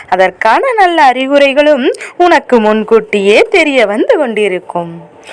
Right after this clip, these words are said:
உன் வாழ்வில் கஷ்டம் வரும் நிலையை எல்லாம் உடைத்து சுக்கு நூறாக தகர்த்து எறிந்து உன்னை உனக்கே புதிதாய் தோன்ற வைப்பேன்.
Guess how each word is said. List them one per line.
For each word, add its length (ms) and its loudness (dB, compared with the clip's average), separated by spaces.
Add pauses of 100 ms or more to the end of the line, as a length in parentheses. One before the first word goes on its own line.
(180)
உன் 240 -2
வாழ்வில் 640 0 (220)
கஷ்டம் 640 -2 (440)
வரும் 300 0
நிலையை 640 0 (140)
எல்லாம் 460 0 (120)
உடைத்து 380 0
சுக்கு 460 0
நூறாக 560 2
தகர்த்து 540 0
எறிந்து 600 2 (180)
உன்னை 340 0
உனக்கே 580 -2 (120)
புதிதாய் 580 0
தோன்ற 380 2
வைப்பேன். 640 -6